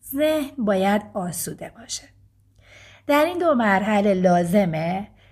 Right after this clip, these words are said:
تا به تفکر واگرا دست پیدا کنیم. دورهٔ شکلگیری یا همون مرحلهٔ دوم شبیه در تنگنا قرار گرفتنه. وقتی که توی تنگنا قرار می‌گیریم، فرایند خلاق هم تحریک می‌شه.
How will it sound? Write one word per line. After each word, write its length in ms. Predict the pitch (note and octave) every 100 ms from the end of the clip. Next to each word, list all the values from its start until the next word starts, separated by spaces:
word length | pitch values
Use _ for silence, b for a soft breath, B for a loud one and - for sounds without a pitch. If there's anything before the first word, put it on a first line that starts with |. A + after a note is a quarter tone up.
| b -
تا 260 | B3+ C#4
به 180 | B3 B3+
تفکر 1000 | C4 A3+ - G3+ F3+ - - C#4+ D#4 D#4
واگرا 720 | A3+ A3+ G#3+ E3+ G#3+ F#3+ G#3 A3
دست 400 | D#3 E3+ - -
پیدا 280 | E3+ G3
کنیم. 360 | G3+ - A3 - _ _ _ _ _ _
دورهٔ 440 | G3 F#3 G#3 D#3+ D#3
شکلگیری 960 | - E3 E3 - E3 F3 E3+ G#3+ C4+ B B B
یا 140 | A3+
همون 480 | A#3 - D4 C#4 G3
مرحلهٔ 680 | E3+ D#3+ E3 F3+ D#3+ D#3 D#3+
دوم 640 | F3 F3 E3 F#3 B3+ D#4 - B B B B
شبیه 600 | - D4+ D4+ E4 E4 E4+
در 260 | C#4+ A3 G3+
تنگنا 560 | - F#3 F3 E3+ F3+
قرار 380 | - E3 D#3+ D#3
گرفتنه. 720 | E3 E3 D#3+ - F#3 D#3 F3 - _ - B B D#4
وقتی 300 | F4 - E4+
که 280 | - D4+
توی 260 | D4 C#4+ C4
تنگنا 440 | C4 A#3+ G#3 A3+
قرار 360 | G#3+ F#3+ F3 F3
می‌گیریم، 580 | F3+ F3+ F#3 A3 A#3 G#3
فرایند 560 | C4 B3+ C4 C#4+ D4+
خلاق 460 | D4+ C4 G#3+ A3+ B3+
هم 180 | C4+ B3+
تحریک 480 | B3 F#3+ F#3 F3+ F3
می‌شه. 260 | D3+ -